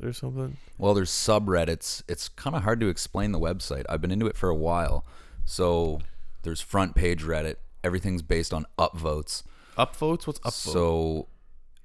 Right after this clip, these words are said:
Speaker 2: I'm not, I'm not, like, a member, so you can, I just browse Reddit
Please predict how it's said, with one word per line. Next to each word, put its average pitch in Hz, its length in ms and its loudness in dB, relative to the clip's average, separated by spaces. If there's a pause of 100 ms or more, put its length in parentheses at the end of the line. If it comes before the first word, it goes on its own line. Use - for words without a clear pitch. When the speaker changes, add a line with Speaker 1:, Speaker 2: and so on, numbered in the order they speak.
(320)
Speaker 2:
I'm 87 160 -6
not, - 160 -12
I'm 92 160 -4
not, 107 260 -2
like, 110 160 -4
a 90 60 2
member, 92 560 0
so 87 220 -2
you 87 180 -2
can, - 220 -4
I 92 100 2
just - 160 -4
browse 87 540 4
Reddit 73 340 -6